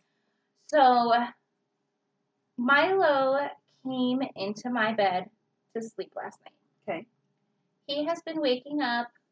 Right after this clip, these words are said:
Speaker 1: in the middle of the night around three o'clock, crying. He has his binky. He has everything. He hasn't been doing really good about eating dinner, so I don't know if he's hungry 'cause he always has his empty bottle.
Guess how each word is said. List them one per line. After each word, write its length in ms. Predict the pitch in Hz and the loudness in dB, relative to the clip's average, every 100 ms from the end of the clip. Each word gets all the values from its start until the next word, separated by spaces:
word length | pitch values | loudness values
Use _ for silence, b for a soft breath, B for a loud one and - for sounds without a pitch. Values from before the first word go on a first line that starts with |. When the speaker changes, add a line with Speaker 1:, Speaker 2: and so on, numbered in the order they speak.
| _ - | _ -10
Speaker 1:
in 100 | 226 | -4
the 60 | |
middle 460 | 220 214 220 240 247 | -2 0 0 -2 -2
of 160 | 240 240 | -2 -2
the 100 | 254 | -2
night 360 | 226 202 208 - | -2 -2 -4 -6
around 400 | 214 202 196 196 - - | -6 -2 -4 -6 -10 -6
three 160 | 202 | -6
o'clock, 480 | 240 - 190 170 160 - _ _ _ _ _ _ - | -4 -2 0 0 -4 -8 _ _ _ _ _ _ 0
crying. 760 | 285 285 277 269 262 269 269 _ _ - | 2 2 0 -2 -4 -6 -8 _ _ -6
He 60 | |
has 120 | 247 | -4
his 140 | 233 233 | -6 -8
binky. 680 | 226 226 208 202 202 202 220 _ _ _ | -6 -6 -4 -2 0 -2 -6 _ _ _
He 80 | - | -10
has 200 | 220 208 | -6 -4
everything. 540 | 202 196 196 180 175 - _ _ - | -6 -8 -6 -6 -8 -12 _ _ -12
He 100 | 294 | -6
hasn't 320 | 349 370 466 | -6 -6 -6
been 120 | 480 | -6
doing 280 | 349 240 226 | -4 -4 -2
really 240 | 214 208 | -2 -2
good 120 | 202 196 | -2 -2
about 220 | 196 - | -2 -4
eating 280 | 202 190 196 | -6 -8 -8
dinner, 260 | 170 175 262 | -10 -10 -10
so 160 | 294 214 | -10 -8
I 20 | |
don't 160 | 214 214 | -8 -8
know 60 | |
if 80 | 220 | -10
he's 180 | 196 190 190 | -12 -14 -16
hungry 340 | 196 214 277 | -10 -8 -10
'cause 120 | - 226 | -12 -10
he 120 | 220 | -6
always 300 | 220 269 302 - | -4 -4 -6 -4
has 400 | 247 233 226 226 | -2 0 -2 -4
his 220 | 220 214 - | -6 -6 -6
empty 280 | 202 - 208 | -8 -8 -4
bottle. 440 | 175 165 - | -2 -2 -4